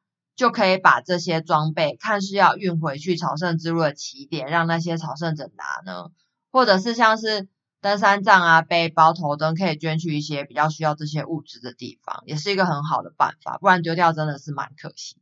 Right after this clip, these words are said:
的，是我个人的想法。那希望有一天有一个有志青年可以完成这个目标。当初我从台湾到法国的时候，登山杖是把它放在我的托运行李里面，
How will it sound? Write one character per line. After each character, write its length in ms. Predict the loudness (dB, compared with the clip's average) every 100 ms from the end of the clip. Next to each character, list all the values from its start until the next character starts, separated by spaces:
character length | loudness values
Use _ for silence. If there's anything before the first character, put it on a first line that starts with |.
| _
的， 80 |
是 100 | _
我 120 | -12 2
个 260 | 4 4
人 100 | 2
的 80 | -6
想 300 | -12 -12 -10
法。 180 | -10 -6
那 140 | -6
希 240 | -8 -10 4
望 220 | 6 6 0 -10 -8
有 160 | -6
一 60 | -4
天 180 | -2 -2
有 100 | -2
一 40 |
个 100 | -4
有 200 | -4 -6
志 200 | -4 -4
青 220 | -2 -2
年 180 | -2 -4
可 140 | -2
以 40 | -2
完 260 | 0 -4 -4
成 240 | -6 -6
这 160 | -6 -6
个 60 |
目 200 | -6 -10 -10
标。 140 | -14 -14 -14 _ _ _ _ _ _
当 240 | 0 0 -2
初 180 | -2 2
我 160 | 2
从 380 | 2 -2 -2 -2
台 260 | 2 2 4
湾 380 | 4 4 2
到 340 | 4 6 6 2
法 280 | 2 4 4
国 220 | 0 -10
的 140 | -10
时 160 | -10 -6
候， 260 | 0 0
登 240 | 0 -2 0
山 260 | -2 -2
杖 200 | 0 0
是 160 | 0 -8
把 160 | -8 -4
它 160 | -4
放 240 | -2 -4 2
在 160 | 2
我 160 | 2 -4
的 140 | -8
托 320 | -8 -6 -4
运 180 | -4 -4
行 240 | -6 -12 -14
李 140 | -14
里 180 | -14 -10
面， 260 | -8 -8